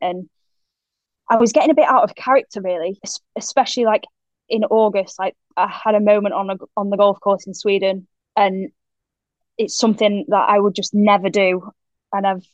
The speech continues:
I've just hit this shot, and it wasn't even a, like, a bad shot or anything. Like, I've hit the green, it's gone to, like, twenty-five, thirty feet or something, like, not horrendous.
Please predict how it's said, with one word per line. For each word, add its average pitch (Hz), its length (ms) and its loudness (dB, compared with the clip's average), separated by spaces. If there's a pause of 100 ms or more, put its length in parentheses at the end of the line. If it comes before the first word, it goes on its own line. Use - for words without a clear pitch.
(120)
I've 196 140 -6
just - 260 -10
hit 247 140 2
this 202 100 0
shot, 190 300 2
and 202 80 0
it 240 80 2
wasn't 302 220 4
even 180 160 -2
a, 175 60 -4
like, 196 260 -6
a 190 40 -4
bad 185 220 0
shot 180 160 2
or 175 80 0
anything. 180 340 -8 (600)
Like, 202 160 -6
I've 208 100 0
hit 214 160 0
the 196 80 0
green, 196 320 0
it's - 140 -12
gone 190 180 -4
to, - 100 -12
like, 170 280 -4 (260)
twenty-five, 180 560 0
thirty 190 240 2
feet 185 220 -4
or - 20 -6
something, 180 400 -8
like, 170 220 -6
not 214 220 0
horrendous. 180 680 -2